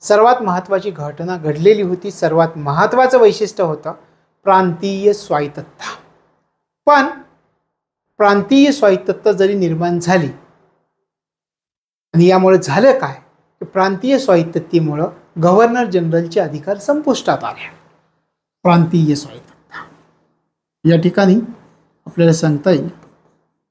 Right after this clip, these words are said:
प्रांतीय स्वायत्तता देण्यात आली. मग प्रांतांच्या बाबतीत गव्हर्नर जनरलचे अधिकार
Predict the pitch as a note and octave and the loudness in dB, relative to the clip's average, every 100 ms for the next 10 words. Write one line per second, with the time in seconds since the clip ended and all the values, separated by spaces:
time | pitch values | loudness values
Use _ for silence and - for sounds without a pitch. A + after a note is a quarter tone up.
0 | _ - E3 D#3+ D3+ - F#3 G3 F#3 G3 | _ -2 2 2 2 2 2 2 2 0
1 | A3+ - _ _ _ _ _ _ _ _ | -6 -20 _ _ _ _ _ _ _ _
2 | _ - - E3 D#3 D3 - - - - | _ -18 -2 2 2 2 -4 -12 -20 -20
3 | _ E3 E3+ F#3 G#3 G#3 G3+ G#3+ - - | _ 2 4 6 4 2 0 -2 -10 -20
4 | _ _ _ _ _ _ _ _ _ _ | _ _ _ _ _ _ _ _ _ _
5 | _ _ _ _ _ _ _ _ _ _ | _ _ _ _ _ _ _ _ _ _
6 | _ F#3 F3 - F#3 F3+ E3+ G#3+ A3+ A#3+ | _ 0 0 2 2 2 4 4 6 6
7 | A3+ F3+ - G3 G3 E3 E3 F#3+ G3+ G#3+ | 2 0 -2 -4 0 2 4 4 4 2
8 | F3 E3 E3 E3 E3 D#3+ F#3+ F#3 D#3 D#3+ | 2 2 2 2 2 0 0 2 0 -2
9 | E3 E3 D#3+ | 0 2 0